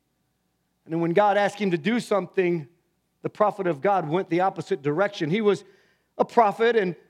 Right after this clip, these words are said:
God asked him to go to the city of Nineveh. You know the story, so I won't unpack the whole thing. It represents today, it's actually the present-day city of Mosul in Iraq, but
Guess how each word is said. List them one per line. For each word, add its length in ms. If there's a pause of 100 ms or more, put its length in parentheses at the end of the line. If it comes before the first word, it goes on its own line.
(360)
God 220
asked 180
him 100
to 60
go 200
to 60
the 100
city 280
of 100
Nineveh. 340
You 120
know 140
the 100
story, 380
so 140
I 100
won't 200
unpack 360
the 80
whole 180
thing. 380 (300)
It 240
represents 720
today, 420
it's 120
actually 300
the 80
present-day 720 (200)
city 360
of 140
Mosul 520
in 100
Iraq, 540
but 220